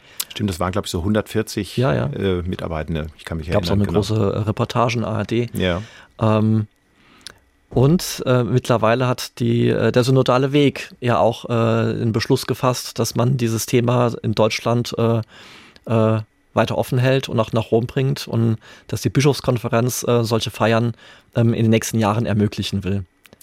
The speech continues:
Speaker 1: Oh, das klingt da alles noch sehr theoretisch.
Speaker 2: Ja, ja,
Speaker 1: Also
Speaker 2: das
Speaker 1: der,
Speaker 2: klingt
Speaker 1: dieser
Speaker 2: theoretisch.
Speaker 1: synodale Weg,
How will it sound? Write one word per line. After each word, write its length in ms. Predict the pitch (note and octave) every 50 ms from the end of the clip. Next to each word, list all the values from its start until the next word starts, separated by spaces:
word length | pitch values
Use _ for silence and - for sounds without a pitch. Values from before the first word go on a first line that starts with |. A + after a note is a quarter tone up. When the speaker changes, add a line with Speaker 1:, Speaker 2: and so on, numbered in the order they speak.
| - -
Speaker 1:
Oh, 160 | - G2+ G#2 G2+
das 180 | E2+ D#2+ - -
klingt 180 | - G2 F#2+
da 40 | G#2+
alles 160 | - G2 G2 G2
noch 100 | G2 E2+
sehr 180 | - F#2+ F2+
theoretisch. 380 | - - F#2+ F2 - D#2+ D#2 F#2
Speaker 2:
Ja, 120 | F#2 F#2+ G2+
ja, 60 | F#2+
Speaker 1:
Also 140 | F#2+ G#2 A2+
Speaker 2:
das 60 | G#2+
Speaker 1:
der, 60 | A#2+ -
Speaker 2:
klingt 260 | - A2+ A2+ A2 -
Speaker 1:
dieser 120 | A#2 G#2 G2+
Speaker 2:
theoretisch. 360 | G#2 A2+ A#2 A2 A2+ G#2+ G2
Speaker 1:
synodale 720 | B2 C3 C#3+ C#3 B2 G#2+ A#2 G#2 A2 A#2 A2 G#2 F2+ E2
Weg, 520 | G#2+ A#2+ D3+ G#3 A#3+ A3 - - - -